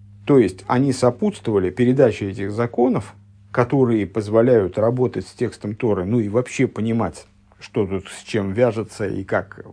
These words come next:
как Тора устроена, как механизм. Они были переданы Моше Рабейну на горе Синай.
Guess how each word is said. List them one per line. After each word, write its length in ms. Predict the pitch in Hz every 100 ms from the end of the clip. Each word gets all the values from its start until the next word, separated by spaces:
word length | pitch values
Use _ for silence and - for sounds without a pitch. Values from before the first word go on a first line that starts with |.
| -
как 180 | 120 -
Тора 240 | 123 110
устроена, 460 | 113 - 123 101 95
как 200 | 107 104
механизм. 560 | 113 123 123 95 - - - - - - _ -
Они 280 | 131 160 175
были 220 | 127 120
переданы 500 | 117 143 104 104 104
Моше 340 | 107 110 -
Рабейну 480 | 98 98 175 220 214
на 260 | 135 147 180
горе 320 | 127 113 156
Синай. 540 | - 143 120 85 98